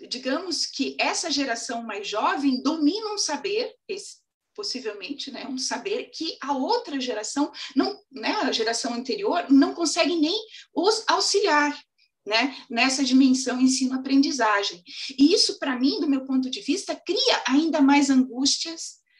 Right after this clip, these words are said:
né, nesses adolescentes. E, sobretudo, nos adolescentes que estão na escola, né, na escola que não é a escola da, da aldeia Candá,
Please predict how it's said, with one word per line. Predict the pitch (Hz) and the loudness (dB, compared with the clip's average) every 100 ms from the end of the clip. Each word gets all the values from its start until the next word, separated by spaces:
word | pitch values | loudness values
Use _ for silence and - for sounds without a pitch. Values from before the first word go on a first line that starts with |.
| - | -10
né, | 226 269 - _ | -6 -6 -8 _
nesses | 233 247 254 269 254 | -4 -2 -2 -4 -4
adolescentes. | 247 262 285 - 277 - - - - - 277 | -4 -4 -6 -6 -8 -8 -8 -8 -8 -10 -2
E, | 277 | 2
sobretudo, | - 392 392 381 - 370 370 | 4 4 2 0 2 0 0
nos | 349 339 | 0 0
adolescentes | 311 262 254 254 - 285 392 - | 0 0 0 -2 0 0 2 0
que | - | 0
estão | 294 - 277 330 | -4 0 0 2
na | 330 | 2
escola, | 302 - 254 247 320 294 - _ _ | 0 0 0 2 2 -2 -8 _ _
né, | - 240 - - - - | -6 -6 -6 -12 -14 -4
na | 240 | 2
escola | 277 277 277 311 | 2 2 2 2
que | 330 | 2
não | 349 339 | 2 4
é | 320 392 | 4 4
a | |
escola | 415 - 311 302 | 4 2 4 2
da, | 294 302 294 | 4 2 2
da | - 277 | 0 -2
aldeia | 277 254 262 | 0 0 -2
Candá, | 285 349 269 - | -4 -4 -4 -4